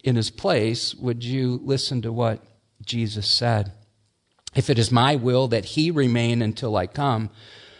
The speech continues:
what is that to you? You follow me." Friends, this is so personal.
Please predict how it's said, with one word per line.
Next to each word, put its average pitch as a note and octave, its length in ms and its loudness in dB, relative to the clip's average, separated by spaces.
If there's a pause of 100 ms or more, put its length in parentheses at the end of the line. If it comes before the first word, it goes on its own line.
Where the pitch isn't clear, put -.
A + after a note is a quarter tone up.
(140)
what C3+ 480 2 (340)
is A#2 520 2 (220)
that G#2+ 480 2 (280)
to G2 460 -2 (320)
you? F#2+ 500 -4 (880)
You A2+ 960 2 (580)
follow G2 1120 0 (840)
me." C3 640 -12 (1700)
Friends, C3+ 200 2
this D3+ 200 0
is E3+ 80 0
so D#3+ 240 -2
personal. D3+ 640 -4